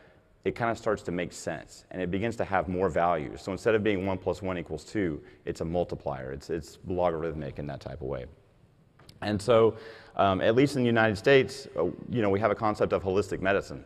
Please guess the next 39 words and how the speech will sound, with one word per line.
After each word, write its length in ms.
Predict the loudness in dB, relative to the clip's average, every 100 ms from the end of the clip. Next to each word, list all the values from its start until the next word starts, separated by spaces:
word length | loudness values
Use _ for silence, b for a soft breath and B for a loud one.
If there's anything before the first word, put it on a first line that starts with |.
| b b b b b
And 120 | -6
so 80 | 2
that's 240 | 6 6 6
where 140 | 4
you 100 | 6
approach 320 | 4 2 2
a 60 | 0
human 360 | 0 0 -2
and 120 | -2 -4
you 80 |
say, 200 | -2 -2
"Hey, 140 | 0 0
look, 280 | 0 0 -2
as 160 | -4
a 40 | -2
human, 540 | -2 -2 -2 -2 -6 -10
you're 340 | 0 2 2 -2 -2
obviously 440 | 2 2 2 0 0
a 60 | 2
body, 400 | 6 6 6 2
a 80 | 0
mind, 360 | -2 -2 -4
and 100 | -6
a 40 | -8
spirit." 420 | -4 -2 -2 -8 b b b b -6
So 260 | 4 6
it 120 | 8
may 220 | 6 2 2
mean 260 | 0 2
that 260 | 2 2 0
if, 300 | -2 -2 -4
if 140 | -2 -2
a 40 |
human 320 | 0 0 2
is 120 | 0
having 300 | 2 2 2
a 40 | 2
medical 380 | 2 2 0 -2
issue, 400 | -2 -4 -4